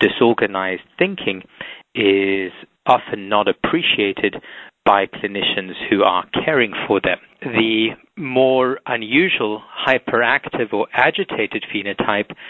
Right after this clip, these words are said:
is typically recognized by clinicians, but, uh, this occurs only about, uh, twenty or thirty percent of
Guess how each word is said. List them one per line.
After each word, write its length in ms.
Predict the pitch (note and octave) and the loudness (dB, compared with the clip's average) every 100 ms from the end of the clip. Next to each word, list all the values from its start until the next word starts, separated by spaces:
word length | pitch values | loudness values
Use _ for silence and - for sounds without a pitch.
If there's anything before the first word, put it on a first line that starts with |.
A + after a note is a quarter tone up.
| - - _ | -20 -20 _
is 320 | C3+ E3 E3+ - - - _ _ - | 4 4 4 -4 -20 -20 _ _ 0
typically 360 | C#3+ A#2 - | 0 -2 -4
recognized 720 | F#2+ A#2 - B2 G2 F#2+ F#2+ - | 0 0 0 -8 -4 -2 -4 -2
by 180 | F#2+ G2 | 0 0
clinicians, 640 | - G2+ F#2 F2 - F#2 F2 - _ _ - - - | -4 -6 -4 -4 -4 -8 -14 -20 _ _ -12 -12 2
but, 180 | G#2+ F#2 - - | 2 2 0 0
uh, 140 | G2 G2 - - - | 2 0 -10 -20 -8
this 120 | - - | -6 -2
occurs 440 | A2 - G2+ F#2+ G#2 | -2 2 2 2 -2
only 240 | G2 G2 | -4 -4
about, 400 | F#2 F#2 F2+ G2+ - | -2 0 0 -2 -6
uh, 240 | - F#2+ F#2 - - | -2 0 0 -6 -2
twenty 380 | - G2 - F#2+ | -2 -2 -2 -4
or 80 | E2+ | 0
thirty 240 | G#2+ G2 - | 0 0 -4
percent 360 | - - F2+ | -4 -2 -2
of 80 | - | -6